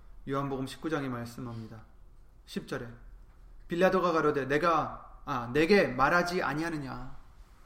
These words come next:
이제 예수님에게 하-, 하는 얘기예요. "내가 너를 놓을 권세도 있고 십자가에 못 박을 권세도 있는 줄 알지 못하느냐? 그러니까 나한테 말을 해라 좀." 십일 절에 예수께서 대답하시되,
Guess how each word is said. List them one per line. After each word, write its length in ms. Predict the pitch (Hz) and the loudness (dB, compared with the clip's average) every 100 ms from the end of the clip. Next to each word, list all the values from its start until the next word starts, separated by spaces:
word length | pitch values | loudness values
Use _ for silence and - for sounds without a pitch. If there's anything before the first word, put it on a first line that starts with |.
| - - | -20 -14
이제 140 | 131 147 | 0 4
예수님에게 500 | 156 202 185 170 156 | 4 2 2 0 -2
하-, 260 | 180 185 | -4 -6
하는 280 | 190 180 170 | -6 -6 -6
얘기예요. 360 | 139 135 127 123 - - - - | -8 -8 -10 -14 -18 -20 -16 0
"내가 260 | 160 247 | 4 6
너를 280 | 226 226 220 | 6 6 6
놓을 320 | 175 208 269 | 6 8 8
권세도 420 | 226 220 220 226 | 6 6 4 4
있고 460 | 214 - 220 214 - - | 2 2 -2 -2 -12 -10
십자가에 560 | - 294 - 277 247 233 | -2 -2 2 2 4 6
못 240 | 180 175 | 4 4
박을 320 | 226 226 233 | 4 4 2
권세도 420 | 208 175 180 214 208 | 2 0 2 4 4
있는 320 | 175 202 220 | 2 2 2
줄 140 | 226 | 0
알지 400 | - 147 175 233 | 0 0 0 2
못하느냐? 500 | 180 151 220 214 190 | 2 0 -2 0 0
그러니까 220 | 175 175 | 0 2
나한테 340 | 190 151 180 214 | 4 4 4 0
말을 320 | 135 143 202 - | 2 4 2 0
해라 180 | 214 175 | -2 -2
좀." 180 | 131 117 - - - - - - - - - - - - - - - - - - - - - - - - - - - - - | -4 -8 -10 -12 -16 -18 -20 -20 -20 -20 -20 -20 -20 -20 -20 -20 -20 -20 -18 -20 -20 -20 -20 -20 -20 -20 -20 -20 -20 -20 -20
십일 320 | - 196 190 | -10 -2 -2
절에 340 | 170 151 143 - | 0 0 -2 0
예수께서 500 | 147 160 - 180 175 | 0 0 -6 -6 -4
대답하시되, 800 | 165 147 - 131 - 131 117 | -2 -4 -6 -10 -8 -8 -8